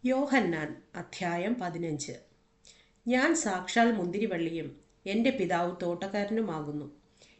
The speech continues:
എന്നിൽ കായ്ക്കാത്ത കൊമ്പൊക്കെയും അവൻ നീക്കിക്കളയുന്നു. കായ്ക്കുന്നതൊക്കെയും അധികം ഫലം കായ്ക്കേണ്ടതിന്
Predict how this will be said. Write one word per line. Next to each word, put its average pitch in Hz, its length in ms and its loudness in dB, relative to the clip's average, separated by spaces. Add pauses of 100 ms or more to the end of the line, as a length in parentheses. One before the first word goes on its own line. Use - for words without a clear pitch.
എന്നിൽ 247 300 6 (100)
കായ്ക്കാത്ത 196 540 4
കൊമ്പൊക്കെയും 185 760 -2 (380)
അവൻ 180 220 -4 (160)
നീക്കിക്കളയുന്നു. 175 800 -2 (540)
കായ്ക്കുന്നതൊക്കെയും 202 1000 2 (400)
അധികം 233 460 2 (200)
ഫലം 208 320 2
കായ്ക്കേണ്ടതിന് 175 760 -2